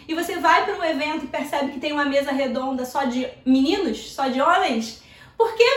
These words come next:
você não pergunta aos organizadores do evento, "Nossa, não tinha nenhuma mulher para compor essa mesa com a gente?"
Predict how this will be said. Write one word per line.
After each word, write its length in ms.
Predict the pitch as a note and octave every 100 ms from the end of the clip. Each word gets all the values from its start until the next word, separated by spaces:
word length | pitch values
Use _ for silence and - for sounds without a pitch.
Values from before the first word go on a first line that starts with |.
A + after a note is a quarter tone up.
| B4+
você 180 | - G#4
não 160 | G4+
pergunta 840 | G4+ F4 E4+ F#4+ F#4 D4 A#3+ - -
aos 200 | - C4
organizadores 800 | C4+ C#4 C#4 C4+ C4+ B3+ C4 C4+
do 80 | C4
evento, 360 | C4 C4 B3 - - - _
"Nossa, 400 | A4 A#4 C#5 -
não 220 | A#3+ D4
tinha 200 | G4 A4+
nenhuma 340 | G#4 A4+ A#4 F#4
mulher 340 | F4 C#4 D4+
para 180 | - D#4
compor 380 | D4+ C#4 C#4 C#4
essa 220 | C4+ B3+
mesa 360 | B3 B3+ C4 A#3
com 120 | A3
a 80 | A3
gente?" 540 | B3+ D4 E4+ - -